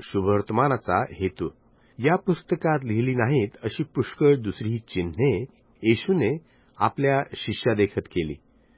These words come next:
येशू हा देवाचा पुत्र ख्रिस्त आहे असा तुम्ही विश्वास धरावा आणि विश्वास धरून तुम्हाला त्याच्या नामाने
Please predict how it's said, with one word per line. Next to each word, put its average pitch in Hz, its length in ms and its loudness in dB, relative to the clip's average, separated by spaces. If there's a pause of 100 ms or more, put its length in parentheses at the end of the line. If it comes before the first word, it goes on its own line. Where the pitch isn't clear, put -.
(460)
येशू 117 480 0 (280)
हा 139 460 2
देवाचा 110 440 2 (140)
पुत्र 123 320 0 (340)
ख्रिस्त - 340 0
आहे 127 240 0 (420)
असा 123 220 2 (120)
तुम्ही 147 260 2
विश्वास 120 640 0
धरावा 127 340 2 (400)
आणि 139 260 2
विश्वास 131 680 2
धरून 123 340 2 (400)
तुम्हाला 127 380 0
त्याच्या 135 300 -2 (140)
नामाने 107 560 2